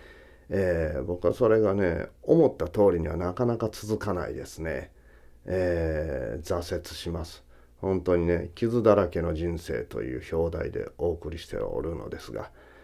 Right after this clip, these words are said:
えー、体、僕の体は傷だらけですね。いろんな事故や怪我でね、体自体にもね、縫った数といえば、優に百針超えて、百五十、二百針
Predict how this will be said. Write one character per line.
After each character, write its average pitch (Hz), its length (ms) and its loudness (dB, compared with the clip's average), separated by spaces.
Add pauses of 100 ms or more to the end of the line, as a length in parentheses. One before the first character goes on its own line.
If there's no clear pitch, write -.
(140)
え - 200 -4
ー、 - 60 -14
体、 120 480 6 (340)
僕 87 260 0
の 90 100 4
体 113 400 6
は 90 160 6
傷 90 300 -2
だ 85 120 2
ら 80 120 -4
け - 120 -14
で - 120 -16
す - 140 -20
ね。 80 200 -14 (280)
い 78 100 -2
ろ 78 180 -2
ん 78 80 -4
な 78 160 -6
事 80 160 -10
故 - 180 -4
や - 120 -4
怪 92 180 -4
我 80 140 -2
で 82 140 -6
ね、 - 240 -10 (560)
体 101 380 6
自 92 140 -4
体 - 220 -6
に 60 80 -8
も - 120 -10
ね、 85 260 -8 (840)
縫 90 140 0
っ - 20 -2
た 85 280 -2
数 85 320 -6
と - 120 -4
い 92 60 -4
え - 100 -2
ば、 - 240 -8 (360)
優 107 280 8
に 87 100 2
百 87 340 -2
針 80 340 -6 (180)
超 - 180 -2
え 80 60 -6
て、 - 340 -8
百 - 320 -4
五 101 140 10
十、 80 180 0
二 87 160 0
百 85 260 -2
針 80 300 0